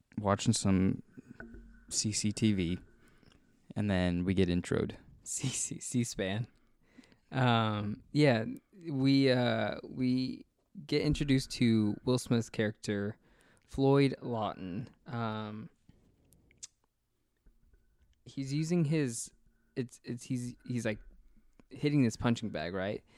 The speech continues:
Speaker 2: But I'm pretty sure it's his actual bed that he has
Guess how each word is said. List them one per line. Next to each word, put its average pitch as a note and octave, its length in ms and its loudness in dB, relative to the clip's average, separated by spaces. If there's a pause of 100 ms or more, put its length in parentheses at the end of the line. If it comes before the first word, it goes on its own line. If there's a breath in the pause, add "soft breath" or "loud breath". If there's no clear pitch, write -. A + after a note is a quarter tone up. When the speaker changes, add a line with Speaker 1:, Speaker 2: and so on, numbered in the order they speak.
(300 soft breath)
Speaker 2:
But A2+ 120 2
I'm A2+ 140 6
pretty D3+ 220 4
sure B2 360 2
it's - 260 -6
his G#2+ 160 -2
actual G#2 720 -4 (260)
bed G#2+ 360 -2 (580)
that A2+ 140 -6
he A#2+ 140 -2
has G#2 120 0